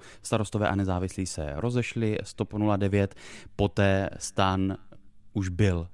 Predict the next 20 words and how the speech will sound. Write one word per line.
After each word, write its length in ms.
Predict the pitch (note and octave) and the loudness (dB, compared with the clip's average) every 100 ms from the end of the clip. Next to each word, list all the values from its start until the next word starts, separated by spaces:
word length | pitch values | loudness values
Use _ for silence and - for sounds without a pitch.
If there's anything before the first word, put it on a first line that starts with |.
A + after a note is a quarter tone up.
| - | -10
vlastně 360 | E2+ F2+ - | -4 -2 2
jednou 240 | G2+ F#2+ F#2+ | 2 4 4
nohou, 440 | F#2 F2+ F#2+ F2+ - | 4 4 2 2 -2
eh, 140 | D#2 | -6
v 100 | D2+ | -8
předvolební 500 | - F#2 F#2+ F#2+ F#2+ | -4 -2 2 2 0
koalici 360 | F2+ F#2 F#2 F#2+ | 0 0 0 -4
s 60 | |
K 180 | - F2+ | -2 0
D 120 | F#2 | 0
U 100 | G2 | -2
Č 160 | F2+ G2 | -2 -4
S 160 | F2+ - | -4 -2
L, 100 | G#2 | 0
měli 180 | F#2+ F2 | 0 -2
jste 140 | F2+ | -4
společné 440 | F2 F2+ E2+ F2+ E2+ | -6 -6 -4 -2 -2
billboardy, 460 | G#2+ A2+ G#2+ F#2+ | 0 0 0 -2
společné 400 | - F#2 F2+ F2 | -2 -4 -2 0
logo, 220 | F#2+ G#2 | 0 2